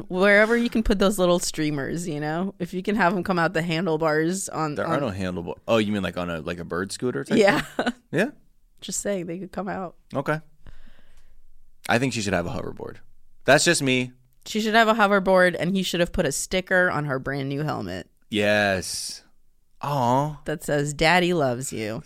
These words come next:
Speaker 2: Oh, boy.
Speaker 1: Yeah.
Speaker 2: Daddy's precious head.
Speaker 1: He's gross. <laughs> I'm sorry. He's gross.
Speaker 2: Uh, did I already give her? Yes. I can't. Nobody hold her down.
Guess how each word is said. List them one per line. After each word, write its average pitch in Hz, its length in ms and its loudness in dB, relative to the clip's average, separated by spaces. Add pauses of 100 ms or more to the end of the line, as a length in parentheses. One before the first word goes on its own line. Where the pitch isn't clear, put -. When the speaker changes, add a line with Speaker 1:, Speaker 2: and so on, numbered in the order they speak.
Speaker 2:
Oh, 95 280 0
boy. 82 440 -2 (160)
Speaker 1:
Yeah. 131 440 -2 (100)
Speaker 2:
Daddy's 101 380 0
precious 92 400 -4
head. 208 260 0
Speaker 1:
He's 226 140 0
gross. 170 720 2 (520)
<laughs> - 100 -12
I'm 170 180 2
sorry. 143 440 -2
He's 160 260 -4
gross. 120 560 -8 (560)
Speaker 2:
Uh, 139 180 10
did 135 160 4
I 170 40 10
already 226 240 8
give 185 160 6
her? 185 140 8
Yes. 117 380 2
I - 60 -6
can't. 110 240 0
Nobody 95 280 2
hold 85 340 -2
her 87 140 -6
down. - 240 -8